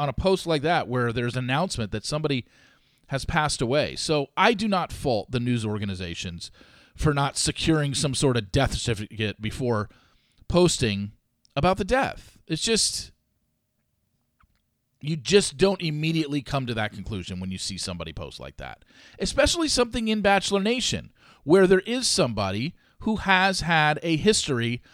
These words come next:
of mental health issues, something they've been vocal about. It's not like somebody else made it up that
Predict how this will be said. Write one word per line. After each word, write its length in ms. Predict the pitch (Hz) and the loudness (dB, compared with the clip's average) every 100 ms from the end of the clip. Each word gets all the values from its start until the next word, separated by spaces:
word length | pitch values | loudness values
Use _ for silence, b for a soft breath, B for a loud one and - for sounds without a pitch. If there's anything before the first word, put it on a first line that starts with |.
| b b | b b
of 120 | 139 | 0
mental 240 | 175 175 | 2 2
health 260 | 143 208 170 | 4 2 2
issues, 480 | 123 - 143 151 143 | 0 2 2 2 -4
something 400 | - 214 208 196 156 | -8 -4 0 0 2
they've 320 | 185 294 208 | 4 4 4
been 140 | 165 | 0
vocal 320 | 123 107 98 | 2 -2 -2
about. 240 | 85 82 73 | -4 -4 -6
It's 100 | 101 | -6
not 180 | 180 220 | -4 -4
like 120 | - | -4
somebody 340 | - 190 147 | -2 0 4
else 240 | 143 277 147 | 4 4 2
made 180 | 101 | -2
it 100 | 76 | -4
up 240 | 67 95 - - _ _ _ _ _ | -6 -8 -10 -16 _ _ _ _ _
that 160 | 120 | -4